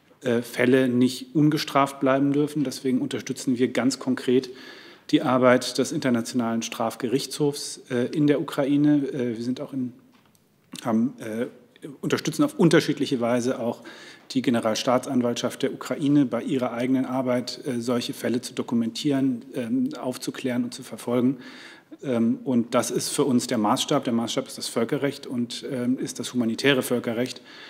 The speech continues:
Ähm, und das, daran messen wir das Verhalten,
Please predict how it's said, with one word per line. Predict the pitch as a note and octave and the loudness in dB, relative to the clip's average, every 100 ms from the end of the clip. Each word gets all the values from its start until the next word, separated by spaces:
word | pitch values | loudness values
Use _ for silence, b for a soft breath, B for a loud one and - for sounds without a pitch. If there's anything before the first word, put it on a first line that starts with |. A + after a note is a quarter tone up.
| B B B - | B B B -6
Ähm, | B2 A2 A2 B2+ | -2 0 -2 -2
und | - B2 A#2 - - D3 D3 D3+ | -2 0 0 -2 -12 -14 -16 -10
das, | - A#2 - - - - | -4 -2 -4 -8 -12 -4
daran | - A#2 B2+ B2 | 2 4 6 4
messen | B2 - C#3+ | 4 4 4
wir | B2+ | 4
das | B2 - | 2 0
Verhalten, | C3 A2 A2+ A#2+ A#2 B2+ | -2 -2 -2 -2 -4 -8